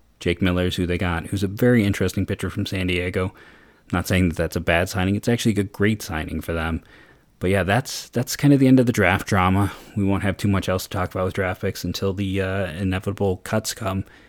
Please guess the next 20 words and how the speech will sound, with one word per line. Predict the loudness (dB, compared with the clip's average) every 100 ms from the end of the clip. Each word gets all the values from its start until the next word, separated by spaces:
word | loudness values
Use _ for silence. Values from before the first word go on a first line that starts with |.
| _ -6
The | 0
Indians | 2 2
will | 0
have | -2
to | -2
cut | -4 -2
twenty-one | 0 2 0
players | 0 0 0 -2
from | -4 -2
their | -2
hundred | -2 0 0
and | 0
eighty | -2
players | -2 -4 -4 -6
currently | -4 -4 -2
on | -2
their | 0
minor | -2 -4 -4
league | -4 -2
roster | -2 -2 -4 -8